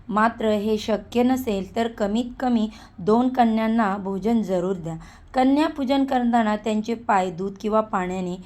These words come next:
आपल्या हाताने साफ करा, कारण त्यांना देवीचे रूप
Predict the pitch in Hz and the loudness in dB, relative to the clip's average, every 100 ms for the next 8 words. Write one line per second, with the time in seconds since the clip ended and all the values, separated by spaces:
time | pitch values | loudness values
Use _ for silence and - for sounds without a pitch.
0 | - - - 220 269 226 - 214 233 240 | -18 -8 -4 -2 -2 -2 -2 0 0 0
1 | 190 185 - 196 170 165 - - - 233 | -2 -2 -4 -6 -6 -8 -16 -8 4 6
2 | 233 214 214 214 214 220 196 190 196 196 | 6 2 2 0 0 0 0 -2 -4 -2
3 | 214 190 185 | -2 -2 -4